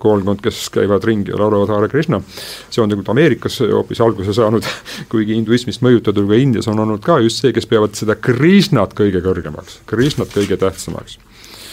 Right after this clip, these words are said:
Äh, Krishnat. Nii et, et noh, mida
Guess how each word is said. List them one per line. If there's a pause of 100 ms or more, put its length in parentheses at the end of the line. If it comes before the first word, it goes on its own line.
(640)
Äh,
Krishnat. (960)
Nii
et,
et
noh,
mida